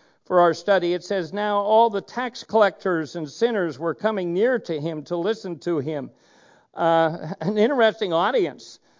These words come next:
You know, when you go to church, you usually think you get the righteous people there, the ones that kinda are walking with the Lord and where they ought to be. But when Jesus was speaking, it was tax collectors and sinners. And maybe those don't sound quite so bad to you.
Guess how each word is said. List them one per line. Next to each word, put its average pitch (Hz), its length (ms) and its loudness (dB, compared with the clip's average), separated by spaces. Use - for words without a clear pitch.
You 185 160 2
know, 214 100 4
when 226 140 2
you 220 100 0
go 247 160 6
to 226 80 2
church, 240 400 4
you 202 60 -8
usually 190 400 -4
think 220 260 -4
you 214 60 -8
get 214 160 -2
the 202 100 -2
righteous 202 460 2
people 180 360 0
there, 147 380 4
the 160 120 -2
ones 190 260 2
that 165 180 -6
kinda 208 260 -2
are 175 440 2
walking 208 480 2
with 208 120 0
the 196 100 0
Lord 220 260 2
and 190 80 -6
where 208 140 2
they 202 120 -4
ought 214 180 2
to 269 60 2
be. 196 140 4
But 185 180 -2
when 196 180 0
Jesus 220 520 -6
was 190 180 -2
speaking, 185 560 -6
it 214 140 0
was 202 200 0
tax 262 400 -8
collectors 254 520 -2
and 226 120 -6
sinners. 269 580 -4
And 165 380 -4
maybe 359 240 0
those 240 220 4
don't 208 220 2
sound 196 320 -4
quite 208 260 2
so 151 220 -2
bad 127 400 -4
to - 120 -12
you. 113 280 -12